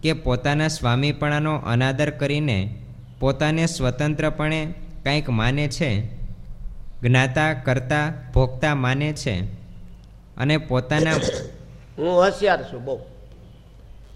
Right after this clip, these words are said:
Speaker 2: એવું માને તો એ ભગવાનને સમર્પિત ન થયો. હું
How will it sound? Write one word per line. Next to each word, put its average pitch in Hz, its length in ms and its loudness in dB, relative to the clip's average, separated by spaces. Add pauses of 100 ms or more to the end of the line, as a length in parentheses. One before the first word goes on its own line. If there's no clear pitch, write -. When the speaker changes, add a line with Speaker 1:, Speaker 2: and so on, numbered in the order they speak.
Speaker 2:
એવું 151 240 0
માને 160 280 -2
તો - 140 -8
એ 139 80 -2
ભગવાનને 147 440 -6
સમર્પિત 143 580 -8
ન - 40 -12
થયો. - 320 -14 (2500)
હું 165 240 -2